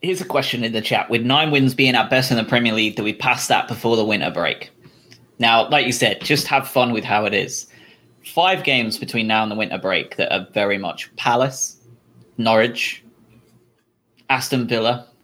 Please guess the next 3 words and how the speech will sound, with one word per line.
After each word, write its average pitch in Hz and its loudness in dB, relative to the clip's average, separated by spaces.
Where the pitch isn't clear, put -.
Newcastle, 117 -2
Leeds, 113 0
Southampton, 117 -2